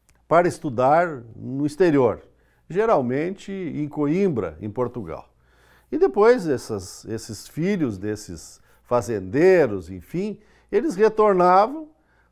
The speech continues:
para serem advogados, médicos, geralmente,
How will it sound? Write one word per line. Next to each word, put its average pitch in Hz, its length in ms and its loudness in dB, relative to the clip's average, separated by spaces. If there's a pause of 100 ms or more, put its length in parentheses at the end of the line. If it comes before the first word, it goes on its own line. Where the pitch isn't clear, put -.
para 165 600 6
serem 131 580 -2
advogados, 98 920 2
médicos, 180 760 0
geralmente, 113 880 -6